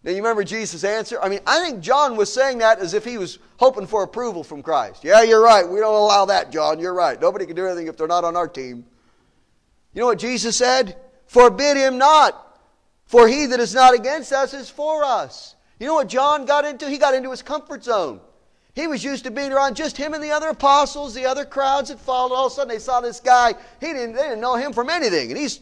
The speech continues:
casting out demons and doing God's work in Jesus' name, and they don't even think he's a part of their group. He said, "I forbid him. I stopped him from doing that, Lord. Isn't that good?" The Lord said, "No, that's not good."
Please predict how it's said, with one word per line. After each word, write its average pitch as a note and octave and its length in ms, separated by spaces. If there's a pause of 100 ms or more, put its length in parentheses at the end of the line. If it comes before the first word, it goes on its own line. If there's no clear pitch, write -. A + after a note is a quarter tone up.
casting C#4+ 440
out C#4 280
demons C#4 340
and F#3+ 140 (160)
doing C4+ 240
God's C4 280
work C4 300 (220)
in G#3+ 140
Jesus' A3+ 380
name, B3 200
and A3 100
they B3+ 80
don't A#3+ 140
even G#3+ 260 (200)
think A#3+ 160
he's A3+ 120
a G#3+ 60
part A3+ 200
of A3 60
their A3+ 140
group. A#3 300
He F3 100
said, B2 220
"I A3 160
forbid B2+ 420
him. A2+ 160
I G3 160
stopped - 480
him C3+ 120
from C3 120
doing C3+ 180
that, C3 200
Lord. A3 300 (120)
Isn't G#3+ 140
that C4 180
good?" D#4 300
The - 720
Lord A3 200
said, E3 200
"No, F#3 180
that's E3 160
not F#3 240
good." A#2 240